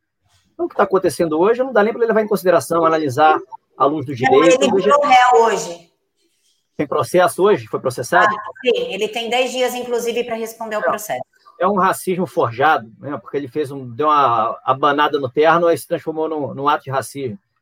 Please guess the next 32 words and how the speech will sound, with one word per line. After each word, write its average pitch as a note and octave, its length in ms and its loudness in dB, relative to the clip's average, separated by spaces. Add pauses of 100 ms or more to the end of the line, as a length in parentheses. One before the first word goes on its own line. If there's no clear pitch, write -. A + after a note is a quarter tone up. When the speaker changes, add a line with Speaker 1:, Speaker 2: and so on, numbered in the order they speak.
(200)
Speaker 1:
Isso - 140 -6
é - 20 4
uma F#3 60 0
palhaçada, G#3 540 2
isso D#3+ 160 -4
é, C#3+ 360 -4
é, C#3 80 -12
você F3 120 -6
inventa D3+ 280 -4
uma D3+ 200 -2
factoide, D3+ 680 0
você, E3+ 420 0 (520)
é, B2+ 40 -2
usa E3+ 220 0
o F3+ 60 -8
processo D#3+ 400 0
judicial D#3 320 -4
pra D#3 80 -14
perseguir F#3 440 0
as E3+ 100 -4
pessoas. F#3+ 500 -2 (440)
Por - 120 -10
que G#3+ 100 0
que - 80 -16
se G#3 60 -2
aceita D#3+ 440 -2
isso? G#2 360 -8 (440)
As B2 180 -8
instituições D#3 500 -6
disfuncionais, E3 680 -4
poderes D#3 400 0
disfuncionais, D#3 800 -4